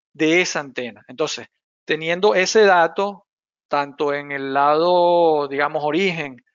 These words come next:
como en el remoto, el R F Vision puede, eh, determinar la, el azimuth y el tilt necesario para que ambos, eh, digamos, paneles estén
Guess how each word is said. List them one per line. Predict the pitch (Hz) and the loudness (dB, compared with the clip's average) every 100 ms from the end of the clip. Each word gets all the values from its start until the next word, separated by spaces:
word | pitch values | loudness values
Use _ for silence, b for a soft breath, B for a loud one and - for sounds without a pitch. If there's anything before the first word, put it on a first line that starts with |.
| _ _ _ | _ _ _
como | 156 156 | -2 0
en | 175 | -2
el | 190 | 2
remoto, | 202 214 202 151 196 214 _ _ _ _ - _ _ | 2 4 4 2 -4 -8 _ _ _ _ -20 _ _
el | 160 | 0
R | 156 165 | 2 2
F | 165 | 0
Vision | 196 185 214 196 | -2 -2 -2 -4
puede, | - 170 175 175 190 190 185 _ _ _ _ | 0 4 4 2 0 -4 -8 _ _ _ _
eh, | 160 151 147 | -4 -4 -2
determinar | 151 151 156 151 156 180 147 180 _ _ _ _ _ - | -2 -2 -4 -4 -2 0 0 -6 _ _ _ _ _ -10
la, | 175 165 156 165 175 - - | -2 2 4 2 0 -4 -4
el | 156 | 2
azimuth | 165 190 - 160 147 139 _ - | 2 2 -2 -6 -10 -12 _ -6
y | 165 | -4
el | 147 135 | -4 -4
tilt | 190 190 170 - _ _ _ | -2 -2 -4 -12 _ _ _
necesario | 160 175 185 175 - 165 147 156 170 - | -6 -4 -2 -2 0 0 0 -6 -12 -2
para | 156 151 | 0 0
que | 147 156 | -2 0
ambos, | 165 180 190 202 196 - - _ _ _ _ _ | 2 0 2 0 0 -10 -16 _ _ _ _ _
eh, | - 151 147 143 | -4 0 0 0
digamos, | 143 165 165 - | 0 -2 -2 2
paneles | 196 196 202 202 | 2 4 2 -2
estén | 175 147 - 156 165 170 | -4 -6 -8 -8 -10 -18